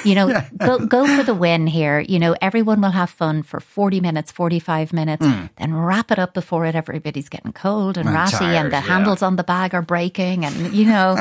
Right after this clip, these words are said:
Speaker 1: <laughs>
Speaker 2: my sweets are falling and whatever it is that kicks off.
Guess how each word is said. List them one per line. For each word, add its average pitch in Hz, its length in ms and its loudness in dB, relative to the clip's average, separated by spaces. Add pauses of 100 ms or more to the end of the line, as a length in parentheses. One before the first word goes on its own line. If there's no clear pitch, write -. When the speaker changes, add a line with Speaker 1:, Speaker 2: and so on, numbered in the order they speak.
Speaker 1:
<laughs> - 80 -20
Speaker 2:
my 214 160 -4
sweets 220 300 2
are 214 80 2
falling 180 540 0
and 175 160 -2
whatever 208 340 0
it 190 80 2
is 185 160 0
that 175 160 -4
kicks - 300 -6
off. 170 240 0